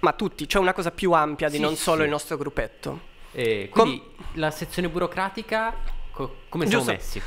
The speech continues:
Speaker 1: Quindi, per tanti di noi, ehm, abbiamo trovato questo piccolo ritrovo,
Speaker 2: Mhm.
Speaker 1: questo spazio, e siamo a posto così, perché tanto, ehm,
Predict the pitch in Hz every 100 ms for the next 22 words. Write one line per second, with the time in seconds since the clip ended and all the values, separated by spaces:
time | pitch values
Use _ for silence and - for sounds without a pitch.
0 | - 269 208 170 - - - - - -
1 | - - - 262 262 277 247 220 233 220
2 | 214 233 262 - - 185 165 165 160 156
3 | 156 - 180 220 190 190 175 175 - 180
4 | 170 160 160 156 202 - 160 160 247 233
5 | 170 156 165 285 139 123 185 - - -
6 | - - - - - - - 180 - 277
7 | - - 170 170 - 202 226 233 - 226
8 | 226 180 156 160 165 139 123 247 311 190
9 | 143 135 170 185 - - - - - -
10 | 156 143 139 131 127 123 123 135